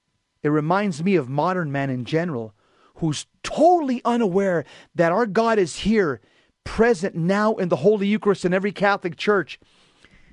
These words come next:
In the natural world, presence stamps out fear.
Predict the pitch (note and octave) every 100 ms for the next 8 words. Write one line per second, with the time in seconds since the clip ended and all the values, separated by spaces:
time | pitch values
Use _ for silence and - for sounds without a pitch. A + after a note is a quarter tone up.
0 | - - _ _ - G3+ F#3+ F3+ F#3+ B3
1 | C#4 - B3 F3 D#3 A#3 G3+ C#3 D3 -
2 | _ _ _ _ _ _ _ _ - G3+
3 | A3 D#3 F3 D#3 - - - E3+ E3+ -
4 | E3+ - - - G3+ A#2+ G#2+